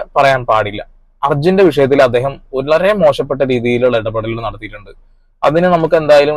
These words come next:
രണ്ടു ദിവസം കഴിയട്ടെ, നമുക്ക് അതിന്റെ വീഡിയോ ആയിട്ട് ചെ-, വരാം. ഇപ്പൊ എന്തായാലും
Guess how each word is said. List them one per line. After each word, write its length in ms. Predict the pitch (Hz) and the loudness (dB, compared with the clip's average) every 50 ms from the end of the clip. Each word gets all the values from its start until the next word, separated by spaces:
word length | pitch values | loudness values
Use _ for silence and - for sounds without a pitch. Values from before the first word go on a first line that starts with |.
| 143 139 | 0 0
രണ്ടു 160 | 135 131 131 135 | 0 -2 -2 -2
ദിവസം 200 | 135 123 - 135 127 | -2 -4 -4 -4 -4
കഴിയട്ടെ, 340 | 123 117 113 110 110 110 117 - _ _ | -2 -2 -2 -4 -6 -8 -10 -12 _ _
നമുക്ക് 200 | _ 123 113 127 120 | _ -6 -4 -2 -2
അതിന്റെ 200 | 120 117 120 120 120 | -2 -4 -4 -4 -2
വീഡിയോ 200 | 117 110 117 120 | -2 0 -2 -2
ആയിട്ട് 160 | 113 123 117 123 | -2 -2 -2 -2
ചെ-, 200 | 110 104 - - - 113 113 | -2 -2 -4 -8 -8 -6 -4
വരാം. 220 | 104 110 - - _ _ _ _ _ _ _ _ _ _ _ - | -2 -2 -4 -6 _ _ _ _ _ _ _ _ _ _ _ -8
ഇപ്പൊ 120 | - - 143 | -4 -2 0
എന്തായാലും 400 | 147 147 151 151 156 151 165 165 | 4 6 6 6 6 6 4 2